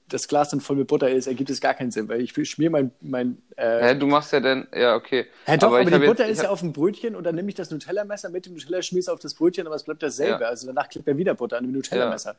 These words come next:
Speaker 2: Aber, also vielleicht geht's dann, aber ich hab jetzt eher daran gedacht, dass wenn du dann, ähm,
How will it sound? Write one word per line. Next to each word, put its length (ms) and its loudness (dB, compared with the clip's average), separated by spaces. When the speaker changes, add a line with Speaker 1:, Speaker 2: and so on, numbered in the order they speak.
Speaker 2:
Aber, 520 2
also 260 -8
vielleicht 260 -8
geht's 200 -8
dann, 280 -8
aber 180 -2
ich 140 -6
hab 140 0
jetzt 180 -4
eher 220 2
daran 260 2
gedacht, 300 0
dass 220 -2
wenn 160 2
du 120 -2
dann, 360 0
ähm, 480 -2